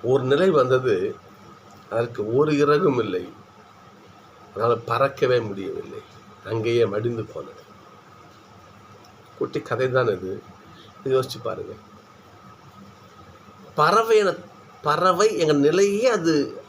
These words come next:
அற்ற-, நிலையே இல்லாமல் போனது பாருங்க. எதற்காக? இந்த உலக ஆசையில. நமக்கு இந்த உலக நுகர்வு வேணும்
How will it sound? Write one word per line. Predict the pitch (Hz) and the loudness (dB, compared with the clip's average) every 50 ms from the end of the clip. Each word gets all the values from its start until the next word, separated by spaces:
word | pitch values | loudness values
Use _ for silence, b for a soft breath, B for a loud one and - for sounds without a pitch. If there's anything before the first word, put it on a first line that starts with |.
| - | -4
அற்ற-, | - 160 156 - - - | -4 -4 -4 -4 -10 -8
நிலையே | 147 151 170 185 190 202 233 247 233 | -2 0 2 2 4 4 2 4 4
இல்லாமல் | 190 170 214 247 269 262 214 | 4 4 4 4 4 4 2
போனது | - 160 139 131 123 117 | 4 4 2 2 2 2
பாருங்க. | 110 110 101 92 85 - - - - - - - - - - - - - - - - - - - - - - - - - - - - - - - - - - - - - - - - - - - - - - - - | 2 2 2 0 -2 -6 -10 -14 -16 -20 -20 -20 -20 -20 -20 -20 -20 -20 -20 -20 -20 -20 -20 -20 -20 -20 -20 -20 -20 -20 -20 -20 -20 -20 -20 -20 -20 -20 -20 -20 -20 -20 -20 -20 -20 -20 -20 -20 -20 -20 -20 -8 -2
எதற்காக? | - 151 185 220 208 - - 185 175 156 156 151 143 - - - - - - - - - - - - | -2 2 2 2 2 2 2 2 2 2 2 0 0 -2 -6 -14 -20 -20 -20 -20 -20 -20 -18 -10 -8
இந்த | 151 147 160 | 0 2 2
உலக | 139 135 156 165 165 - - 160 123 | 2 4 4 4 4 4 4 2 2
ஆசையில. | 113 113 117 113 - - 110 92 85 82 - - - - - - - - - - - - - - - - - - - - - - - - - - - - - - - - - - - - - - | 4 2 0 -2 -2 -2 -4 -4 -4 -8 -10 -12 -18 -20 -20 -20 -20 -20 -20 -20 -20 -20 -20 -20 -20 -20 -20 -20 -20 -20 -20 -20 -20 -20 -20 -20 -20 -20 -20 -20 -20 -20 -20 -20 -20 -20 -20 -2
நமக்கு | - 135 147 156 151 170 165 | -2 0 0 2 0 0 2
இந்த | 156 151 147 | 2 2 2
உலக | 135 147 160 180 175 170 165 151 139 135 123 117 | 4 4 4 4 2 4 4 4 4 2 2 2
நுகர்வு | 131 151 156 180 175 180 175 170 | 0 2 4 4 4 4 4 4
வேணும் | 139 135 139 143 139 135 135 131 113 98 - | 4 4 4 4 4 4 2 2 0 -4 -6